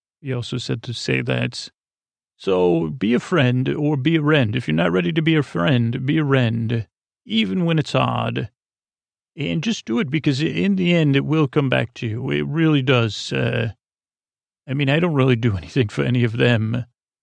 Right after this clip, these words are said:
So I say, "It's just practice, Podman. It's, I'm practicing. I'm developing your friendship organs." And, uh, you know, Sir Bounce has taught me how to be, uh, uh, one day I will, when I, I told the pod man, "I'll be your friend," uh, he said, "Why don't you do anything for me?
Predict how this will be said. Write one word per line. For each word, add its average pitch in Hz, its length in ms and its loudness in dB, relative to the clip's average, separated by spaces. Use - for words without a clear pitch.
So - 180 -2
I 143 40 2
say, 151 200 2
"It's 147 140 -2
just - 240 -2
practice, 180 460 0
Podman. 143 540 0
It's, - 180 -4
I'm 139 140 0
practicing. 147 720 -2
I'm 131 260 -2
developing 143 520 2
your 139 140 2
friendship 143 520 2
organs." 117 880 -4
And, 143 340 0
uh, - 40 0
you 143 260 -2
know, 139 120 0
Sir 160 180 0
Bounce 165 360 0
has 156 160 -4
taught 156 260 2
me 156 180 2
how 123 120 4
to 117 60 0
be, 117 180 -2
uh, 143 460 -2
uh, 165 40 -2
one 220 260 2
day 185 180 4
I 151 200 2
will, 165 240 0
when 165 180 0
I, 180 380 2
I - 20 2
told 196 280 0
the 143 60 -4
pod 160 220 2
man, 127 180 2
"I'll 135 160 2
be 170 220 0
your 165 80 0
friend," 165 460 0
uh, 156 160 -2
he 160 200 -2
said, 147 200 -4
"Why 165 280 0
don't 233 300 0
you 226 60 -2
do 185 180 -2
anything 180 340 0
for - 160 -8
me? 127 560 0